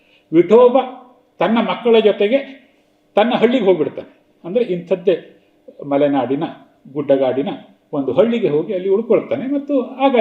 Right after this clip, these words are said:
ಈಗ ಇಲ್ಲಿ ಬಂದು ಸಣ್ಣ ಪುಟ್ಟ ಮಾರಾಟ ಅದು ಇದು ಮಾಡ್ಕೊಂಡು ಹೋಗ್ತಾನೆ. "ಹೀಗಾಯ್ತು" ಅಂತ ಹೇಳ್ತಾನೆ. "ಇವಳು ಸೀತೆ ಥರ ನನ್ನ ಹಿಂದೆ ಬರೋ ಹೆಣ್ಣಲ್ಲ ಅಂತ ನಂಗೆ ಗೊತ್ತಾಯ್ತು, ನಾನು ಹೋಗ್ಬಿಟ್ಟೆ, ನನ್ನ ಮಕ್ಕಳ ಸಂತಿಗೆ ನಾನು ಅಲ್ಲಿ ಇದ್ದೇನೆ"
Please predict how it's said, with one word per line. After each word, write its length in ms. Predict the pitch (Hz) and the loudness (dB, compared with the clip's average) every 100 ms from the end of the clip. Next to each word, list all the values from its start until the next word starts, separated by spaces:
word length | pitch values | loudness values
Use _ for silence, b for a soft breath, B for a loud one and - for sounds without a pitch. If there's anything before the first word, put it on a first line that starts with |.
| 185 | 2
ಈಗ 80 | 196 | 0
ಇಲ್ಲಿ 340 | 226 160 139 | -6 -6 -4
ಬಂದು 320 | - 160 151 | -4 -2 -4
ಸಣ್ಣ 240 | - 135 127 | -4 -8 -8
ಪುಟ್ಟ 240 | - - | -10 -10
ಮಾರಾಟ 400 | 113 113 120 117 | -8 -6 -8 -8
ಅದು 180 | 107 101 | -10 -12
ಇದು 160 | 98 117 | -14 -16
ಮಾಡ್ಕೊಂಡು 480 | 95 - - - | -16 -20 -20 -14
ಹೋಗ್ತಾನೆ. 500 | 196 220 - - - _ b b b | -4 -4 -4 -18 -20 _ b b b
"ಹೀಗಾಯ್ತು" 520 | 277 269 269 277 262 | 4 6 6 6 6
ಅಂತ 160 | 240 240 | 4 4
ಹೇಳ್ತಾನೆ. 640 | 208 214 160 110 - - b b b | 2 2 -2 -4 -14 -20 b b b
"ಇವಳು 220 | 170 165 | 0 2
ಸೀತೆ 320 | 151 185 196 190 | 2 0 2 2
ಥರ 240 | 185 165 | 2 0
ನನ್ನ 140 | 165 | -2
ಹಿಂದೆ 240 | 147 156 160 | -4 -4 -2
ಬರೋ 220 | 151 147 | 0 2
ಹೆಣ್ಣಲ್ಲ 380 | 143 139 139 156 | 0 0 2 2
ಅಂತ 220 | 151 - | 0 -2
ನಂಗೆ 120 | 143 | -6
ಗೊತ್ತಾಯ್ತು, 800 | 127 131 160 - 175 202 - B B B | -6 0 0 2 0 -2 -4 B B B
ನಾನು 400 | 220 226 196 147 | -6 -4 -4 -4
ಹೋಗ್ಬಿಟ್ಟೆ, 480 | 135 185 165 127 120 | 0 0 0 -2 -4
ನನ್ನ 240 | 117 117 120 | -6 -8 -8
ಮಕ್ಕಳ 200 | - 214 | -6 -6
ಸಂತಿಗೆ 320 | 139 - 202 | -6 -10 -8
ನಾನು 160 | 175 | -6
ಅಲ್ಲಿ 200 | 151 202 | -4 -2
ಇದ್ದೇನೆ" 640 | 247 220 135 135 - - | 2 2 2 -2 -6 -18